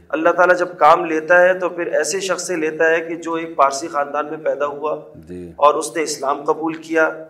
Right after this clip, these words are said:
Speaker 1: اور پھر
Speaker 2: جی۔
Speaker 1: وہ مائیگریٹ کر کے، ہجرت کر کے وہ پاکستان آیا اور
Speaker 2: جی۔
Speaker 1: پاکستان میں آ کر ایک چبوترے سے اس نے جو ہے نا حفظ کی کلاس سے ایک
Speaker 2: آپ کے دادا نے؟
Speaker 1: میرے دادا نے۔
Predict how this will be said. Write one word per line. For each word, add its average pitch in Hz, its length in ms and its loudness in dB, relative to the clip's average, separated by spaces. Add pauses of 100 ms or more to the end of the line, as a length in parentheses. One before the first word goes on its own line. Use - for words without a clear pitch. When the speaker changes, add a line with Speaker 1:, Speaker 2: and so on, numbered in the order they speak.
(140)
Speaker 1:
اور 139 140 2
پھر 143 140 -8
Speaker 2:
جی۔ 156 60 -8
Speaker 1:
وہ 160 180 -6
مائیگریٹ 143 760 -4 (200)
کر 147 240 -2
کے، 156 240 -4
ہجرت 156 480 -4
کر 147 140 -2
کے 147 120 -10
وہ 151 120 -6
پاکستان 143 600 -2
آیا 156 220 0 (460)
اور 143 120 2
Speaker 2:
جی۔ 139 100 -6
Speaker 1:
پاکستان 156 600 2
میں 160 80 -2
آ 151 120 2
کر 151 200 -2
ایک 151 200 -6
چبوترے 147 560 -6
سے 160 220 -6
اس 147 260 -8
نے 151 140 -6
جو 147 180 -4
ہے 147 40 -6
نا 151 280 -6
حفظ 156 160 -8
کی 160 120 -12
کلاس 143 400 -4
سے 147 260 -6 (380)
ایک 135 220 0
Speaker 2:
آپ 123 100 0
کے 147 140 -2
دادا 123 340 2
نے؟ 107 220 -6
Speaker 1:
میرے 151 220 0
دادا 151 340 6
نے۔ 127 160 -6